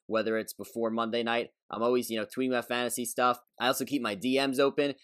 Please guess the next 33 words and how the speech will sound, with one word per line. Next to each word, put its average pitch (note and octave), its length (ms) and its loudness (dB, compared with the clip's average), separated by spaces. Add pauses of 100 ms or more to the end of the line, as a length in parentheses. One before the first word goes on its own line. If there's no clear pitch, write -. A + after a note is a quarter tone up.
(100)
so - 180 0
if G2+ 80 -4
you G2+ 80 -8
have B2 260 2
any C#3+ 200 -2
fantasy C#3+ 380 -2
questions C3+ 420 -2
whatsoever, C3+ 680 2 (200)
any B2 180 -2
prop C3+ 340 2
betting C#3 200 0
questions, C3+ 460 -2 (260)
feel C#3 160 4
free B2+ 160 0
to A2+ 80 0
message B2+ 360 -2
me. C#3 160 0
We've A#2 180 0
already B2 240 4
had A#2 200 0
a A2 60 -2
few B2 200 -4
people B2+ 460 -2 (200)
that G#2+ 160 0
have A2 140 -4
been G#2+ 140 -4
messaging A2+ 420 -4
me A#2 200 -2
each A2 260 -8
week A#2+ 260 -2 (180)
with G2 160 -8
fantasy C3 300 -2
questions. C3+ 520 -2